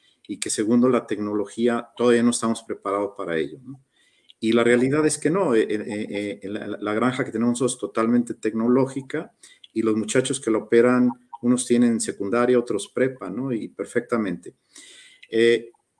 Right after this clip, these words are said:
el, el, el modelo que se, que se hizo en Centroamérica es un, es una granja, eh, una, una empresa muy buena, pero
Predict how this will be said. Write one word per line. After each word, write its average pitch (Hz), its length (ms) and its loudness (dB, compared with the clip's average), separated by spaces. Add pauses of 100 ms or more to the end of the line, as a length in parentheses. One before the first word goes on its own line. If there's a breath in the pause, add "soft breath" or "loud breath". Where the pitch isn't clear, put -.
(200)
el, 117 400 2
el, 117 340 2
el 117 160 0
modelo 156 460 4
que 143 120 -4
se, 117 340 -2
que 113 140 0
se 117 200 2
hizo 135 220 0
en 131 60 0
Centroamérica 123 800 2
es 123 140 -2
un, 127 160 0
es - 160 -8
una 127 140 2
granja, 120 560 0 (280 soft breath)
eh, 101 300 -2 (160)
una, 139 300 2 (360)
una 135 200 -2
empresa 123 320 -2
muy 107 240 2
buena, 120 420 2
pero 117 220 -2